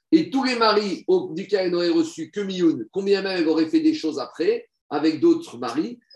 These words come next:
avec celui qu'elle n'a reçu que mioun, elle pourrait retourner. Il a raison, Daniel, c'est pas exactement le même cas, mais quand même, il y a une petite contradiction.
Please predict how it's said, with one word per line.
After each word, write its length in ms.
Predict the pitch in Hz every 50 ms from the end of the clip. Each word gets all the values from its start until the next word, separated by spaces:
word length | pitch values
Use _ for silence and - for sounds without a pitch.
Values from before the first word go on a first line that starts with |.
| - - - -
avec 340 | 160 180 180 196 196 170
celui 340 | - - - 226 226 226 214
qu'elle 180 | - 185 185 180
n'a 80 | 175
reçu 360 | 165 175 156 160 - 165 165 -
que 80 | - 196
mioun, 260 | 185 190 202 226 240 226
elle 160 | 208 165 151
pourrait 220 | - 165 170 180
retourner. 400 | 180 175 - 139 135 120 104 - _ _ _ _ _ -
Il 100 | 113 131
a 40 | 143
raison, 280 | 143 170 160 143 156 147
Daniel, 380 | 127 123 139 165 196 208 175
c'est 220 | - - - - -
pas 100 | 226 214
exactement 640 | 196 175 160 147 139 190 185 - - 185 170 165 170
le 20 | 165
même 200 | 160 151 151 151
cas, 120 | - 208 208
mais 200 | 185 175 160 -
quand 120 | - 175
même, 160 | 175 202 208 190
il 40 | 180
y 40 |
a 20 | 170
une 100 | 170 156
petite 200 | - 190 196 _
contradiction. 640 | - 156 143 - 139 143 131 123 - - 127 110